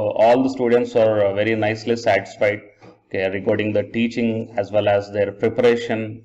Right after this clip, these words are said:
Fine. So you may check down here, guys. So by looking all these things and by looking at the special classes, that means which are free,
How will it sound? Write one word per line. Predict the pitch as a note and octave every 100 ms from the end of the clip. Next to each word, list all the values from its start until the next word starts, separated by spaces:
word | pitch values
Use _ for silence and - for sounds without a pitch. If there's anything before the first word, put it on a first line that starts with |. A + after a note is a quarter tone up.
| -
Fine. | A#2+ -
So | -
you | G2
may | G2
check | G2 G2+ G2
down | A2 G#2+
here, | G#2 G2
guys. | - - - _ _ _ _
So | - B2
by | B2
looking | B2+ C#3 C#3+
all | A#2+ B2+
these | B2+ B2
things | C3 B2 C3 - -
and | A2 G#2+ G#2+
by | G#2+
looking | A2 A2 A#2
at | A2
the | A2
special | - A2 G#2+ A#2+
classes, | A#2+ A2 G#2 A2 A2 A2
that | G#2
means | A2 G2+
which | G#2+ -
are | G#2+ G#2+
free, | A#2+ A2 F2+ -